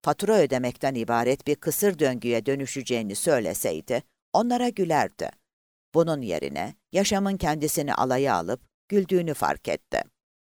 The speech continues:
Bulanıklığın içinden ekibine işaret verdi. Yüzeye doğru yavaşça çekme zamanıydı. Kahrolası çirkin Rölyant yan yatıyordu. Şimdiden ekip tarafından yarı yarıya parçalanmıştı.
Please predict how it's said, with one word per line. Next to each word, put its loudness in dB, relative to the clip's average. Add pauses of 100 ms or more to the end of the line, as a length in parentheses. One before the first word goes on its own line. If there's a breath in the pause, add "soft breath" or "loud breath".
(220)
Bulanıklığın 4
içinden -4 (100)
ekibine 2
işaret -2
verdi. -2 (340)
Yüzeye 0
doğru -2 (180)
yavaşça 0
çekme -2
zamanıydı. -4 (580)
Kahrolası -2
çirkin -4
Rölyant -2
yan 0
yatıyordu. -2 (400)
Şimdiden 0
ekip -4
tarafından 0
yarı 0
yarıya 2
parçalanmıştı. -2